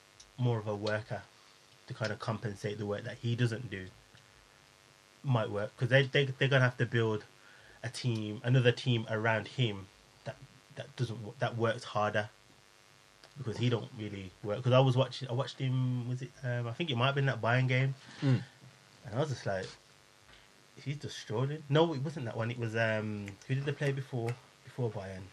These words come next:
Speaker 2: I can't remember.
Speaker 1: um, they played before against Bayern, um, and, and he was just walking around. I was like, bit hit and miss, man. But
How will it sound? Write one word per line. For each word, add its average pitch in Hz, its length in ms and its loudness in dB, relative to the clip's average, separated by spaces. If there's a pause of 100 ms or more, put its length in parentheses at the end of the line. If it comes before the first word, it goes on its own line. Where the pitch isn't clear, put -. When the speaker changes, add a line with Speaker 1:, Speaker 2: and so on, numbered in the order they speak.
(680)
Speaker 2:
I 107 60 -8
can't 95 180 -8
remember. 104 560 0
Speaker 1:
um, 101 320 -6 (840)
they - 80 -8
played 131 220 2
before 107 460 -2 (240)
against 117 280 -10
Bayern, 107 380 -4 (180)
um, 101 680 -4 (200)
and, 95 100 -16 (180)
and 127 100 -14 (320)
he 139 80 -4
was 185 80 -4
just 202 100 -10
walking 175 260 2
around. 135 280 2
I 165 40 0
was 151 100 -6
like, 117 160 -2 (2500)
bit 139 140 -10
hit 139 180 0
and 113 120 0
miss, 131 220 4
man. 143 220 4 (260)
But 110 180 0